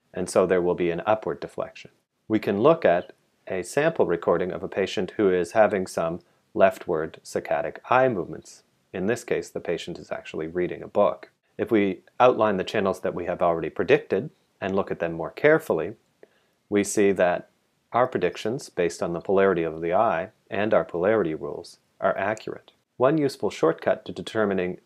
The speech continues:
the direction of horizontal eye movements is to look carefully at the deflection of the baseline in the two most anterior temporal leads on one side and the other. In this case, with our leftward eye movement,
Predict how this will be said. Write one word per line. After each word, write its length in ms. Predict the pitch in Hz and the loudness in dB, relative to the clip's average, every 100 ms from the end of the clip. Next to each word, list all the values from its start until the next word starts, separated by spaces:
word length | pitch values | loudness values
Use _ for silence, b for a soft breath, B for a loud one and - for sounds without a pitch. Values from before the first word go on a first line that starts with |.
| _ | _
the 140 | 95 | -6
direction 540 | 90 92 110 113 113 92 | -2 2 2 0 -4 -2
of 240 | 95 87 | -4 -2
horizontal 540 | 110 90 85 87 87 - | 0 0 -2 -6 -4 -2
eye 160 | 143 156 | 0 0
movements 500 | 85 - 85 - _ _ _ - | -2 -6 -12 -14 _ _ _ -4
is 160 | 95 | -4
to 100 | - | -2
look 180 | 92 - | -2 -2
carefully 540 | - 175 - 98 85 | 0 0 2 0 0
at 180 | 95 90 | -2 -2
the 120 | 180 | -2
deflection 540 | 175 - 147 147 113 90 | -4 0 0 0 -2 -2
of 260 | 95 87 | -2 -2
the 100 | 90 | -4
baseline 600 | 80 117 131 107 85 82 85 _ - | 2 2 2 0 -2 -4 -10 _ -8
in 140 | 95 | -4
the 60 | 92 | -4
two 240 | - 156 | 2 2
most 300 | 143 107 - | 4 2 0
anterior 560 | - 123 123 101 90 82 | -2 -2 2 2 2 0
temporal 460 | - 131 - 95 82 | 0 -2 2 0 2
leads 260 | 90 87 | -2 -4
on 240 | - 92 85 | -8 -6 0
one 220 | 92 90 | 0 -2
side 320 | - 82 85 | -4 -4 -6
and 160 | 78 85 | -10 0
the 80 | 104 | 2
other. 320 | 107 78 90 _ _ _ - | 2 -2 -10 _ _ _ -8
In 120 | 95 | -2
this 160 | 120 - | 0 0
case, 340 | 92 90 - | 0 -2 -2
with 140 | 90 90 | -4 0
our 120 | 85 | 6
leftward 440 | 123 151 113 90 | 6 6 4 2
eye 160 | 80 82 | 2 2
movement, 480 | 82 78 - - | -2 -6 -10 -10